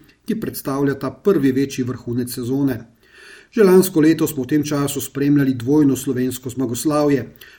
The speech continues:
Pogačar je lani osvojil dirko od Tirenskega do Jadranskega morja v Italiji,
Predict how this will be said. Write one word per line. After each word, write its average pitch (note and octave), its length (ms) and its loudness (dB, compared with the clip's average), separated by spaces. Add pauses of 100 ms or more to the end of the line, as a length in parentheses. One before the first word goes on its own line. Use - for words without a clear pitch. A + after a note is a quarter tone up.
Pogačar D#3 500 0
je C3 80 0
lani C3+ 320 0
osvojil C3 340 0
dirko C#3+ 360 -2
od - 140 -8
Tirenskega C3 640 -2
do A2+ 140 -4
Jadranskega D3+ 640 -2
morja D3 300 2
v B2 80 -2
Italiji, E3 520 2